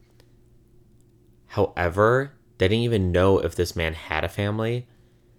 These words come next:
and if so, were they living in Venice? And if they were, why had they not reported the man missing? There were two, there were more questions than answers, of course. So a lawyer,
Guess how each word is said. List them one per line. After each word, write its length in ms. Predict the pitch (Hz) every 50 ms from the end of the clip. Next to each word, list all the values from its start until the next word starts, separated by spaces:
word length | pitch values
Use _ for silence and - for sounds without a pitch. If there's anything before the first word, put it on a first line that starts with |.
| _ _ _ -
and 100 | 95 95
if 200 | 95 90 90 -
so, 520 | - - - - 85 82 85 87 92 101
were 220 | 104 95 92 87 85
they 140 | 87 85
living 320 | 82 80 85 80 85 85 80
in 140 | 76 76 76
Venice? 640 | 80 107 117 127 123 120 117 120 - - - - - _ _ _ _ _ _ _ _ _ _ _ _ _ _ _ _ -
And 100 | 90 87
if 100 | 82 -
they 160 | - 82 78
were, 580 | 76 76 - 104 117 123 123 123 123 127 123 - -
why 180 | - 85 85 85
had 180 | 90 90 80
they 100 | - 82
not 220 | 80 80 78 - -
reported 500 | 76 76 - - - 113 127 131 127 120
the 80 | 120
man 280 | 113 107 101 101 98 98
missing? 600 | 95 95 95 - - 92 90 87 85 87 90 92 - _ _ _ _ _ _ _ _ _ _ _ _ _ _ _ _ _ _ _ _ _ _ _ _ _ -
There 100 | 85 85
were 80 | 85
two, 340 | - - - - - 131 123 -
there 120 | 104 113
were 100 | 113 123
more 180 | 127 151 160 160
questions 520 | - - - 107 95 - - 90 87 82
than 120 | 90 80 -
answers, 440 | - 76 76 76 - 82 80 -
of 80 | - -
course. 360 | - - - - - - - - - - - _ _ _ _ - _ - - - - - _ _ _ _ _ _ _ _ _ _ _ _ _ _
So 180 | - - 107 117
a 20 |
lawyer, 640 | 120 131 160 160 143 101 87 82 85 95 123 127 -